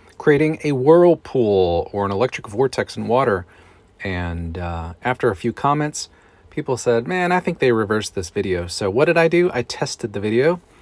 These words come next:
I just posted that today, just twenty-eight minutes ago, and I got a couple comments. "If you connect those to a magnet at the bottom, it will indeed spin."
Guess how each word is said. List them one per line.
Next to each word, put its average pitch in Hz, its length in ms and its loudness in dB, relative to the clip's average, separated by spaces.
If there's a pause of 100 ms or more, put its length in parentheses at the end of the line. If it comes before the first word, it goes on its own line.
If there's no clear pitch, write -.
(260)
I 123 60 -2
just 139 240 -4
posted 156 400 4
that 151 300 4
today, 135 680 6
just 147 300 -6
twenty-eight 185 500 2
minutes 180 300 0
ago, 147 360 4
and 147 380 -2
I 147 60 0
got 165 140 2
a - 20 -8
couple 160 240 0
comments. 165 420 0
"If 131 80 -4
you 131 80 -8
connect - 440 -4
those 151 300 4
to 147 200 0
a 120 80 4
magnet 131 500 0
at 110 160 -4
the - 60 -8
bottom, 104 560 2
it 110 180 -8
will 123 260 2
indeed 113 460 -4
spin." - 600 -6